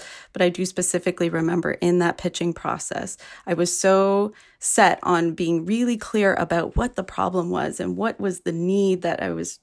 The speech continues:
really trying to address. But a lot of the questions often from, from judges will be, "Well, what's your revenue stream? How are you gonna be sustainable?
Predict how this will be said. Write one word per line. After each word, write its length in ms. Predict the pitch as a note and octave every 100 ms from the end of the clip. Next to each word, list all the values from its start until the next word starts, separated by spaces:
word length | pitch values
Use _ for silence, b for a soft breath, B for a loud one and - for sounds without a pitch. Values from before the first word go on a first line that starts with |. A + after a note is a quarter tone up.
| -
really 280 | G#3+ G#3+ F#3+
trying 300 | - F3+ F3
to 120 | F#3+
address. 400 | F3 F3 F3 - B B B
But 120 | - F3+
a 40 |
lot 200 | F#3+ G3
of 60 | F#3+
the 80 |
questions 760 | F3+ - A#3+ - F#3 F3+ G#3+ - -
often 420 | F3+ - F3+ F3
from, 300 | F3+ F3 E3+ - B
from 240 | B F#3+ F#3+
judges 380 | G#3+ G#3+ G3+ F#3
will 100 | F#3
be, 220 | F#3 F#3+
"Well, 220 | - G3
what's 320 | G3 G3 - -
your 120 | G3+
revenue 420 | F#3 F3 F#3 F3
stream? 300 | F3+ - E3
How 180 | E3+ G3
are 80 | G#3
you 140 | G#3+
gonna 180 | F#3 F3+
be 140 | F3
sustainable? 800 | F3 F#3 - F3+ F3 F3+ D#3+ D#3